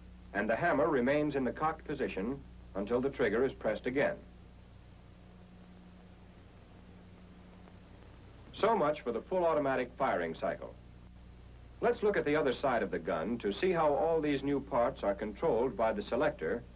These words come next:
which enables the gunner to switch from semi-automatic to full automatic fire, or vice versa. The selector is the part by which you tell the assembled M two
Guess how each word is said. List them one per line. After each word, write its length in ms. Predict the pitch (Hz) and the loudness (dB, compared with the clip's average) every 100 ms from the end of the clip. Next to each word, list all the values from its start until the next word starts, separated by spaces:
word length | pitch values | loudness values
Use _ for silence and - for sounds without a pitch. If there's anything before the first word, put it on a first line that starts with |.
| - - - - | -20 -20 -12 -2
which 180 | 120 | 0
enables 400 | 135 180 185 185 | 2 4 4 2
the 100 | 156 | 0
gunner 300 | 147 123 104 | 2 2 2
to 160 | 117 104 | -2 -4
switch 380 | 101 151 160 - - | -2 0 0 0 -4
from 200 | 101 98 | -2 0
semi-automatic 800 | 175 185 147 110 98 85 107 131 - - - - | 0 2 4 2 0 -2 -2 -4 -12 -20 -16 -4
to 140 | 117 - | -4 0
full 160 | 196 165 | 2 4
automatic 460 | 107 95 90 85 - | 2 0 -2 -4 -4
fire, 400 | 87 80 110 151 - - - - | -4 0 0 0 -4 -20 -12 -2
or 180 | 104 107 | 0 2
vice 280 | 127 135 | 2 0
versa. 360 | - 180 - - - - - - - - - - - - - - - | 0 0 0 -4 -14 -20 -20 -20 -20 -20 -20 -20 -20 -20 -20 -20 -4
The 80 | 117 | -2
selector 440 | 156 202 226 127 | 2 2 2 0
is 120 | 123 117 | 0 0
the 80 | |
part 380 | 117 165 120 143 | -2 2 2 2
by 160 | 113 107 | 0 0
which 260 | 123 175 143 | 0 0 -2
you 80 | |
tell 320 | 131 160 156 127 | -2 0 2 2
the 100 | 120 | 0
assembled 540 | - 185 170 143 127 | 2 2 2 0 0
M 260 | 127 127 127 | -2 0 0
two 440 | - - - 113 | 0 0 0 -2